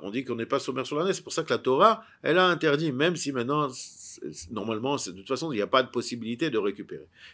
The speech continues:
Le mec explique que, étant donné qu'il, il n'était pas, euh, en, en, donc, euh, avalé tout de suite.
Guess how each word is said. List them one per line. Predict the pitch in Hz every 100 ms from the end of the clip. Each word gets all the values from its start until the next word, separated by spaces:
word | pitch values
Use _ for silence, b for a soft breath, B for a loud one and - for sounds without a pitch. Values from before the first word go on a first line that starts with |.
| -
Le | 131
mec |
explique | 131 95 143 143
que, |
étant | 120 101
donné | 110 127 123
qu'il, | - 117 110 101 67 101 98 -
il | 107 98
n'était | 95 104
pas, | - 143 127 123 B B B 104
euh, | 101 101 98 101 98 95 95 95 90 90
en, | 95 95 90 90 85 62 60 57
en, | 64 69 - _ - 92
donc, | 95 95
euh, | 90
avalé | 107 95 110 131 131
tout | 110
de | -
suite. | - _